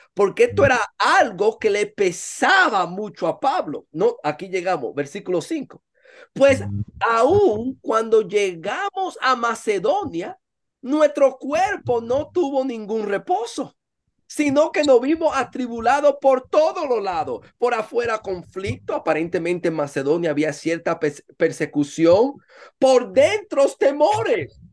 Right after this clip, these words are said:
porque Pablo le había escrito esa carta a los corintios. O tú te puedes imaginar Pablo como un padre preocupado, estos corintios van a dejar el pecado. Pero él dice, "Pero Dios, que consuela a los deprimidos,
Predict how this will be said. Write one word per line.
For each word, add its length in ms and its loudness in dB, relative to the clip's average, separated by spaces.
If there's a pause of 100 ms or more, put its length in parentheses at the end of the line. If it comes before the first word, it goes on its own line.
porque 280 2
Pablo 380 -2
le 100 2
había 220 0
escrito 380 -4
esa 240 -4
carta 540 -6
a 100 -6
los 180 -4
corintios. 600 -8
O 80 -8
tú 120 -16
te 100 -6
puedes 180 -4
imaginar 560 -4 (200)
Pablo 420 -2
como 200 -4
un 140 -6
padre 380 0
preocupado, 800 -4
estos 240 -4
corintios 680 -6 (240)
van 180 0
a 60 4
dejar 260 0
el 160 -6
pecado. 720 2 (400)
Pero 160 2
él 100 0
dice, 440 -4 (640)
"Pero 320 2
Dios, 920 -4 (380)
que 180 -2
consuela 840 -2
a 260 -4
los 260 -4
deprimidos, 840 -8